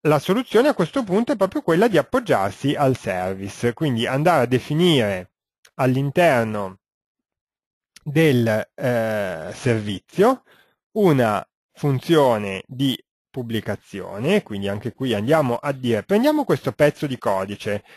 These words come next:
che di fatto è logica di composizione del nuovo tweet e lo andiamo a spostare all'interno del servizio. Quindi nel timeline service noi andiamo a dichiarare un'altra funzione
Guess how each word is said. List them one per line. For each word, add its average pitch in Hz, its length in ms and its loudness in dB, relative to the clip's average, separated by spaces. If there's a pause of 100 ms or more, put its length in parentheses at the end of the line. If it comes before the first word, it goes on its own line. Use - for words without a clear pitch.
(240)
che 208 160 2
di 185 120 2
fatto 220 840 2
è 160 220 2
logica 196 640 4
di 143 180 -6
composizione 147 680 -2
del 131 140 -2
nuovo 123 320 0
tweet 139 600 -2 (300)
e 226 140 4
lo 196 100 6
andiamo 147 480 2
a 160 160 4
spostare 139 1040 0
all'interno 151 600 0
del 117 160 -4
servizio. 110 800 -8 (240)
Quindi 104 420 -6 (560)
nel 113 200 -4
timeline 147 460 2
service 175 920 2
noi 139 200 0
andiamo 127 260 0
a 120 40 -2
dichiarare 117 460 2
un'altra 123 400 0
funzione 127 960 -4